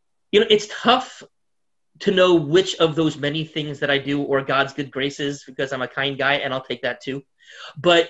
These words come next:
it seems very clear that the overall outcomes that we're getting with our patients is just so drastically different than what's happening in the rest of the world. So,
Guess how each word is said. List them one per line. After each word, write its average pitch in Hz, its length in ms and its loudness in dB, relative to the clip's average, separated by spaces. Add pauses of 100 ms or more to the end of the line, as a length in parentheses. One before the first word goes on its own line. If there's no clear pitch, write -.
it 160 200 0
seems 208 520 -2
very 170 400 0
clear 170 400 -2
that 143 180 -2
the 127 200 -6
overall 151 440 0
outcomes 143 460 -6
that 143 120 -6
we're 131 120 -10
getting 131 300 -6
with 131 140 -6
our 117 100 -2
patients 165 480 -10 (280)
is 156 120 -4
just - 400 -4
so 180 420 0
drastically 143 800 -8
different 156 300 -6
than 123 120 -6
what's 120 200 -8
happening 127 340 -10
in 135 80 -12
the 135 80 -14
rest 92 240 -14
of 104 60 -14
the 110 80 -14
world. 123 240 -10 (400)
So, 117 400 -6